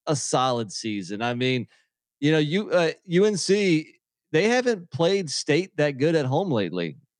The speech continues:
N C State has won three out of four in Chapel Hill. I think they get that one done, eight and four.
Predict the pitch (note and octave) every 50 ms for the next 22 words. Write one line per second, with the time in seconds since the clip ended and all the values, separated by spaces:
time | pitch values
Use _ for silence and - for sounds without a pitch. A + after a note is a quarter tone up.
0 | _ - C#3+ F3 F#3 E3+ A3+ A3 F3+ - G3+ F#3+ F#3 E3+ F3+ F3 C#3 C#3+ D3+ D#3+
1 | E3+ E3 D3 B2 - - C3+ C#3 D3+ E3+ G3 G#3 G3 D3 D3 E3 F#3 F3+ C#3 -
2 | - - E3 E3+ D#3+ D3+ C#3 C3+ C#3 C#3+ - - _ D3+ C#3+ C#3+ D3+ C#3+ - D#3+
3 | D3+ C#3+ - D#3+ D#3+ C#3 C3+ C3+ B2+ B2 B2 B2 B2+ - C3 B2 C#3 C#3 C3+ C3+
4 | A#2+ A#2+ C#3 A#2+ - C#3 B2+ B2+ B2+ B2+ A#2+ G#2 B2+ B2 A#2+ A#2 A#2 A2+ A2 A#2
5 | - - A#2 A2+ G#2 - - _ _ - - _ _